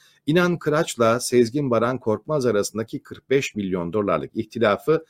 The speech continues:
altı milyon dolara çözmesi, gözaltı operasyonunu haber alıp sırra kadem basması gibi bağlantılarla açıklamak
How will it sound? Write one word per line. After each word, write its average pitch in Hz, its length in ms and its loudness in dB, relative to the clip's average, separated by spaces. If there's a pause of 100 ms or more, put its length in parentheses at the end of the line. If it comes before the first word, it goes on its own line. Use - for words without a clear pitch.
(240)
altı 110 340 -2
milyon 92 360 -2
dolara 78 300 -4
çözmesi, 117 680 0 (320)
gözaltı 135 540 2
operasyonunu 95 800 -2
haber 120 300 -2
alıp 139 260 2
sırra 120 380 -2
kadem 117 360 -2
basması 82 500 -4
gibi 98 300 -4
bağlantılarla 92 720 -2
açıklamak 107 580 -2